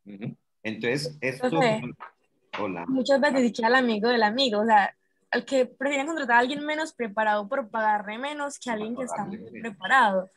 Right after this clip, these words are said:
Speaker 3: O sea, muchas veces usted por tener una carrera, por tener una maestría, por tener un doctorado, no lo contratan precisamente porque le tienen que pagar mucho.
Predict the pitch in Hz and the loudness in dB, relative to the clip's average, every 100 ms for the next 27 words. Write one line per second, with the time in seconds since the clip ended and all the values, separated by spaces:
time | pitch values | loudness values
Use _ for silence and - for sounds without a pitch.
0 | _ _ _ - 262 262 262 262 262 311 | _ _ _ 0 2 2 0 0 0 -2
1 | 302 208 247 285 240 247 262 254 220 262 | -2 -6 -6 -4 0 0 -2 -4 0 2
2 | 269 269 233 226 214 240 240 208 - 220 | 2 0 -6 -8 -6 -2 -2 -2 -4 -6
3 | 208 247 214 208 233 247 - 254 240 247 | -6 -6 -6 -4 -2 -2 2 2 4 2
4 | 247 285 277 233 269 285 277 240 220 254 | 2 0 -4 -6 -6 -8 -8 -6 -2 -2
5 | 254 240 214 208 196 185 190 202 220 220 | -4 -8 -10 -10 -10 -10 -12 -12 -4 0
6 | 220 240 277 - | 0 0 -6 -6